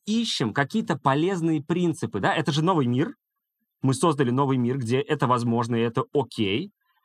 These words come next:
И мы такие: "Нам же там нравится в этом новом мире. А что хорошего в этом новом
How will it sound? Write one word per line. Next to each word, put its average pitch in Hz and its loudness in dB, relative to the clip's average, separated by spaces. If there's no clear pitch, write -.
И 151 0
мы 160 2
такие: 151 0
"Нам 151 2
же 143 0
там 143 4
нравится 175 0
в 135 0
этом 117 -2
новом 113 0
мире. 95 -4
А 143 2
что 247 2
хорошего 180 2
в 131 -2
этом 117 -2
новом 123 0